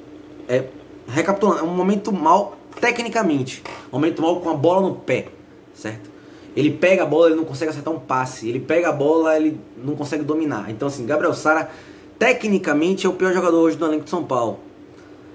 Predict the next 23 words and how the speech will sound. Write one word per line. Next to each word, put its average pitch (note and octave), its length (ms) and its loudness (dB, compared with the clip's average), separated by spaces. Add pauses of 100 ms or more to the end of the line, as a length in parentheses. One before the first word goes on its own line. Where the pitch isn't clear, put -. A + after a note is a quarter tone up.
(180)
Mas F3+ 520 2 (840)
o G3 100 -2
São G#3 160 0
Paulo F#3 240 2
piorou F3 300 4
no E3 80 2
jogo C#3+ 240 2
com D3 80 -4
a - 20 -2
saída A#2 240 -6
de A2+ 60 -4
Gabriel G2+ 260 -4
Sara. - 280 -12 (800)
É, A#2+ 220 -4 (100)
é, B2 100 -2
é, F#2 280 -6 (120)
parece D#3 380 2
irônico, B2+ 380 0
mas A#2+ 200 -4
é C3 60 -2
verdade. A2 480 -6 (420)
Por F#3+ 220 2
quê? C#3 280 2